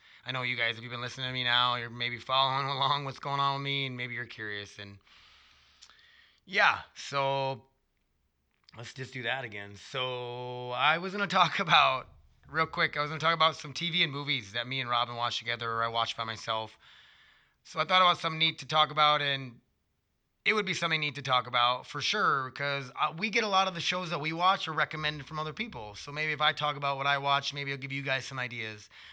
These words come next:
My sister said that they're always looking for new shows to watch.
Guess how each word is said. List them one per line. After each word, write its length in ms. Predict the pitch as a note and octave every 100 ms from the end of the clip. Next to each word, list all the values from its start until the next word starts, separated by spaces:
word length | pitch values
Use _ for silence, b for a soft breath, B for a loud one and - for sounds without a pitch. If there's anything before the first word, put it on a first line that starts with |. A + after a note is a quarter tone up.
| -
My 40 |
sister 320 | B2+ D#3+ -
said 220 | C#3+ D#3 C#3
that 160 | C3+
they're 140 | D#3 D3
always 340 | C3+ C#3+ C#3
looking 220 | C3+ C3+
for 120 | A#2
new 120 | C3 B2+
shows 340 | - B2 A2
to 80 | B2
watch. 560 | A2+ A#2 A#2 - -